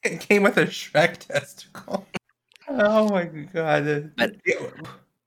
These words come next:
Speaker 2: I do remember him. I believe he was on an episode of the nineties X-Men series.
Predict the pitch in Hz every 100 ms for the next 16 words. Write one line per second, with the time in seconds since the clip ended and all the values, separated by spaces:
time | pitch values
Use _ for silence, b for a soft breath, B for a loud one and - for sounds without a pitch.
0 | - 135 139 202 180 160 160 151 127 135
1 | 131 202 220 180 139 131 120 113 120 -
2 | 113 101 98 92 98 104 113 117 - -
3 | - 95 90 - - 104 92 90 -